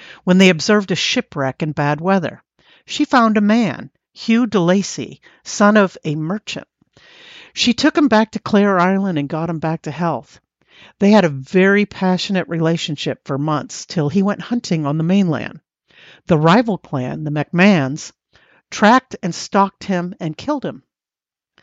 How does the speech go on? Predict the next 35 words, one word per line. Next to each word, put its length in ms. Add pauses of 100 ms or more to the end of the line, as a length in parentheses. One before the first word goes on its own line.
(400)
The 60
McMahons' 800 (140)
mistake 720 (320)
fueled 420
a 100
wrath 680 (300)
that 140
would 180
come 260
down 500
on 280
them 440
like 280
a 60
wildfire. 880 (560)
She 320
not 280
only 260
hunted 520
down 320
and 140
killed 340
the 60
men 280
that 160
killed 320
Hugh, 480 (460)
she 280
sailed 480
to 100
Dunna 460 (420)
and 240
Black 380
Sod 440
Bay 380